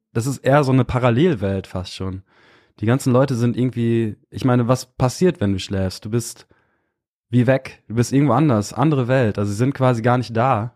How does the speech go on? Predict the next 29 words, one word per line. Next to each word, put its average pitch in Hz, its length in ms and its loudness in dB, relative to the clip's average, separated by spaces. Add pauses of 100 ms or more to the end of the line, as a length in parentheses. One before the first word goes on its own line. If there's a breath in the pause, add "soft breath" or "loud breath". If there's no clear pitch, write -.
und 107 380 -4 (540 soft breath)
man 107 140 0
hat 147 120 2
so 160 80 0
ein 139 60 2
Gefühl 151 280 0
von 120 520 -2
alleine 123 480 2
sein, 139 320 0
aber 117 180 -2
nicht, 131 460 -4 (1000)
man, 117 180 0 (140)
oder 120 180 4
man 113 160 4
fühlt 185 260 0
sich 135 200 -4
alleine, 123 340 0
ist 147 240 -2
es 123 120 -6
aber 101 220 0
nicht. 104 200 -2
Es 107 120 -4
ist 113 160 -6
irgendwie 120 460 2
Wahnsinn. 113 400 2
Also 101 260 0
irgendwie 117 520 0
hab 113 140 2
ich, - 380 -4